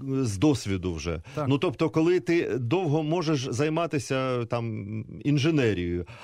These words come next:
Speaker 1: але, е, набуваєш, е, людський, е,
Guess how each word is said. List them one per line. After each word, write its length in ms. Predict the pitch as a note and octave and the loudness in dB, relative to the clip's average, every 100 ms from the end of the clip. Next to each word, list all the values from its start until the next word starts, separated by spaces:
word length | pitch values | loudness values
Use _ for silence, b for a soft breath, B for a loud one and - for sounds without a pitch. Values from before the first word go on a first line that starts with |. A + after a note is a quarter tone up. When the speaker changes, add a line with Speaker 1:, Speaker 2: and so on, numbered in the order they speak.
| B | B
Speaker 1:
але, 420 | A2 B2 F3+ E3 B2+ | 0 2 2 0 0
е, 400 | C3 B2+ B2 G#2+ B2 | 0 0 0 -2 -2
набуваєш, 600 | C#3 C3+ D#3 E3 D3 - | -2 0 2 2 0 -2
е, 340 | - B2 B2 G#2+ | -2 0 0 2
людський, 720 | C3 D#3 - - A2+ G#2+ E2+ G2+ G2+ | 2 2 -2 -4 0 0 0 0 -2
е, 40 | G2 | -4